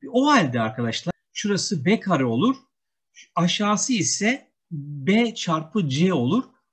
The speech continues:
Bunun da biraz önce S kanat yüzey alanını verdiğini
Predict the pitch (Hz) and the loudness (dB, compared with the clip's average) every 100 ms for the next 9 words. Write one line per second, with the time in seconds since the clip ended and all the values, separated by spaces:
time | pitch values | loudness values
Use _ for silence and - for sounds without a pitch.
0 | - 175 220 135 180 175 190 135 123 123 | -2 2 2 0 -6 -6 -6 -4 -2 -2
1 | 123 208 226 _ _ _ _ - - 175 | -2 -4 -6 _ _ _ _ -12 -4 0
2 | 190 202 - 160 190 - 147 196 180 131 | 0 -2 -4 -4 -4 -6 -4 -2 -2 -2
3 | 117 113 110 165 156 117 113 196 277 | -2 -4 -2 0 0 -2 0 0 0